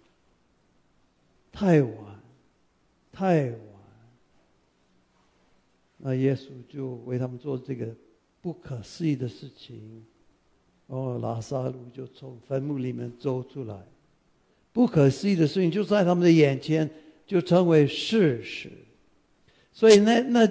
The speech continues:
那，那，那，那天，这几个人的经验，就多马、马大、玛利亚、周-，周围人，他们的经验是这样的。OK，那我说这个故事非常精彩，为什么？这个，他，这，他们的经验是这样的，可是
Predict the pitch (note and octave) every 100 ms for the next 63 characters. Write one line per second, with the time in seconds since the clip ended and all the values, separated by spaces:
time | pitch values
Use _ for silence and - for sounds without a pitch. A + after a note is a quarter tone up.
0 | - A#3+ A3 A3 - A#3 A3 - - A3
1 | G3 - A3+ G#3+ G#3 A3 G#3+ A3 - _
2 | _ _ _ _ - A#3 E3 D#3+ D#3+ E3
3 | D#3 E3+ E3 C#3 - - _ _ - G#3
4 | F#3+ F3 F3 E3+ G#3 G#3 E3+ G#2 - -
5 | _ C3+ D3 F3 F3+ C#3+ B2+ C3+ D3+ F#3
6 | D3+ - B3 A#3 - G#3 F#3 D3+ C3+ -
7 | - A3 G#3+ G#3+ A3+ G#3+ F3+ - F3+ G3+
8 | F3 D3+ E3+ E3+ F3 E3+ B2+ - - _
9 | E3 D#3+ G3 G3+ F#3+ F#3 A3 G#3 F3 G3
10 | E3+ D#3 F3+ D#3 C#3+ D3+ C#3+ C#3+ - _
11 | - G3+ A3 - - G3 G3 A3 A3+ G3+
12 | A3+ G#3 F3 A3 G3 D#3 E3+ G3+ F3+ C#3
13 | C3 E3+ E3 G#3 E3+